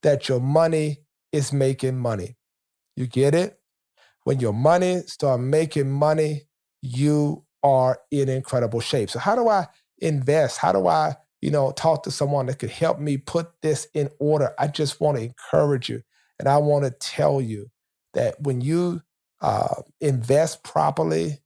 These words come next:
you know, you, you put things away for the future like you're supposed to, you'll have no regrets. None.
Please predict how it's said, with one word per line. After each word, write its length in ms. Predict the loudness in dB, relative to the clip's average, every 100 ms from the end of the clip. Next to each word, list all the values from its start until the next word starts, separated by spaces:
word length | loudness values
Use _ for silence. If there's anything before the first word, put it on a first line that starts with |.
| -12
you 100 | -6
know, 60 |
you, 160 | -6 -6 -12 -12
you 220 | -10 -10 -4
put 240 | -4 -2
things 260 | 0 0 0
away 240 | 2 2
for 200 | 2 -2
the 80 | -4
future 400 | -4 -2 0 0
like 180 | 0 -2 -6
you're 80 |
supposed 500 | -16 -4 0 2 0
to, 280 | 0 0 -2 _ _ _ 0
you'll 120 | 2
have 180 | 4 4
no 200 | 4 2
regrets. 680 | 0 -2 -4 -4 -10 -20 -20 _ _ -10
None. 640 | -4 2 4 4 0 -6